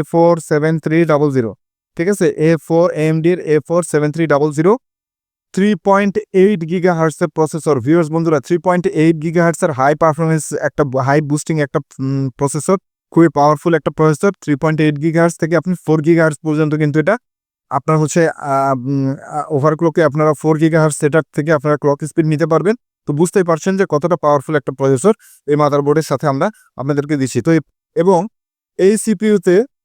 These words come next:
আপনারা সবথেকে বেস্ট যেটা আপনারা পাবেন সেটা হলো এই, এই সিপিইউতে আপনারা built-in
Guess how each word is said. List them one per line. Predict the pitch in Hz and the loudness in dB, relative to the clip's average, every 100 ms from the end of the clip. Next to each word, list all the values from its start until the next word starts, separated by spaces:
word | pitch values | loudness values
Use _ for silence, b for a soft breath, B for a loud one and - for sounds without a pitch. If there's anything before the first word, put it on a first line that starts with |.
| - | -8
আপনারা | 143 165 160 202 - _ _ _ _ - | -4 0 0 -2 -4 _ _ _ _ -10
সবথেকে | - 185 - 202 208 | -6 -6 -4 -4 -4
বেস্ট | 135 165 175 - | 0 0 0 -4
যেটা | 135 160 170 | -4 -2 -2
আপনারা | 156 165 | -2 -2
পাবেন | 147 139 156 | -2 -2 -4
সেটা | 170 156 156 | -4 -4 -2
হলো | 147 160 208 _ _ _ _ - | -2 -2 -4 _ _ _ _ -2
এই, | 160 | 2
এই | 170 175 170 | 2 2 2
সিপিইউতে | - 156 175 165 | 0 0 0 2
আপনারা | 165 165 160 220 | 0 0 -2 -2
built-in | 123 147 147 | 0 -2 0